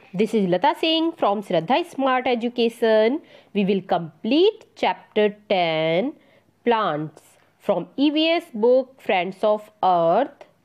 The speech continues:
of class second. So let's get started. Plants, पौधे।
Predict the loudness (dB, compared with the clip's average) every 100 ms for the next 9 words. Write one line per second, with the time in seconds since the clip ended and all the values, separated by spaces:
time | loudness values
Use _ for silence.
0 | -2 -2 -2 0 0 0 -4 -4 -4 -2
1 | 0 0 -2 -6 -4 -2 -2 0 0 -2
2 | -6 -20 -20 -6 -2 -2 -6 -12 _ -2
3 | -2 -4 -8 -8 -16 _ -20 -20 _ _
4 | _ _ _ _ 0 0 0 -4 -6 -14
5 | _ 0 0 0 -2 -4